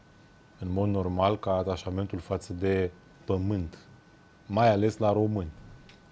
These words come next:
E de discutat, mă rog, această particularitate, să spunem, a poporului nostru, dar cred că, fiind un popor încă păstrat în limitele unei tradiții firești,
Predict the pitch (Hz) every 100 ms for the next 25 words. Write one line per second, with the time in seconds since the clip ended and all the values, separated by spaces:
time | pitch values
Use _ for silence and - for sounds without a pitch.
0 | - - - - 98 98 92 95 92 -
1 | - 107 90 95 92 87 98 - 92 101
2 | - 98 98 98 90 107 104 - 98 -
3 | 101 95 90 87 87 101 101 90 87 95
4 | - 117 113 139 - 127 143 143 127 117
5 | 107 131 120 - - - - - - -
6 | - - 123 151 185 170 147 120 98 85
7 | - - - 110 - - 135 143 - 117
8 | 107 113 131 120 120 104 101 101 104 101
9 | 98 95 101 117 - 90 - 98 95 113
10 | -